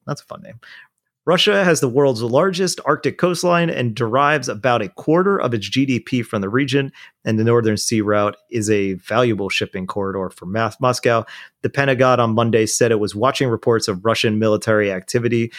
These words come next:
and infrastructure buildups in the Arctic very closely. Without getting into, quote, "Without getting into specific intelligence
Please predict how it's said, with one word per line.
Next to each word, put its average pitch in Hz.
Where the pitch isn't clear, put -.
and 104
infrastructure 110
buildups 107
in 101
the 98
Arctic 101
very 85
closely. -
Without 185
getting 175
into, -
quote, 156
"Without 156
getting 196
into 180
specific 175
intelligence 147